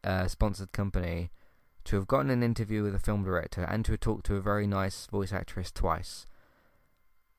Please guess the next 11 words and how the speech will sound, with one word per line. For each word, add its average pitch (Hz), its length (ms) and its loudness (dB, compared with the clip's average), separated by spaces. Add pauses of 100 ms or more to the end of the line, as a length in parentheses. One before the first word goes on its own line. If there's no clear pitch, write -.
(360)
I - 40 2
must 143 160 6
have 135 140 0
done 127 300 4
something 113 640 2
right 101 360 2
to - 160 0
make 98 300 0
those 95 220 0
things 92 260 -4
happen." 90 460 -2